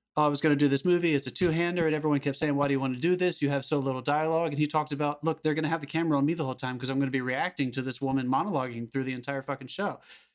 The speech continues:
And this movie, a-, again, it, it was fine. It didn't make me dislike it, but I do think there were a lot of missed opportunities to cut away to reaction shots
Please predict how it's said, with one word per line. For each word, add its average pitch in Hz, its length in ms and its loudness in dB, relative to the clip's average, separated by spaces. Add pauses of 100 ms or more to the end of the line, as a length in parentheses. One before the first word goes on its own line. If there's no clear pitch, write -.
(240)
And 170 380 2
this 202 200 4
movie, 202 420 2 (500)
a-, 156 80 -6 (140)
again, 180 220 4
it, 151 180 2
it 185 80 4
was 202 120 -2
fine. 120 540 0 (240)
It 139 80 -4
didn't 208 340 2
make 180 200 0
me 143 360 2
dislike 165 440 0
it, 135 120 0
but 139 140 0
I 185 100 2
do 196 280 2
think 160 240 0
there 147 120 2
were 131 80 2
a 120 140 -2
lot 156 240 0
of 175 60 0
missed 156 400 0
opportunities 147 840 0
to 135 340 0 (420)
cut 135 160 -2
away 131 160 -2
to 123 80 -4
reaction 156 500 0
shots 165 580 -2